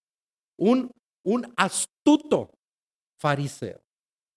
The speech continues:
extremadamente inteligente,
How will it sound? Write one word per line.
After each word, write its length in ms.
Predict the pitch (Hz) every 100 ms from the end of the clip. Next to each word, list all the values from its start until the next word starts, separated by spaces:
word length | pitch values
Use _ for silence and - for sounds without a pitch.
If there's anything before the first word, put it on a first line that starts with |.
| _ _ _ _ _ _ _ _ _ _ _ _
extremadamente 1700 | 208 214 - - - 196 196 208 262 254 214 214 226 220 247 247 -
inteligente, 1400 | 214 226 220 208 - 208 202 196 165 - 285 269 - 98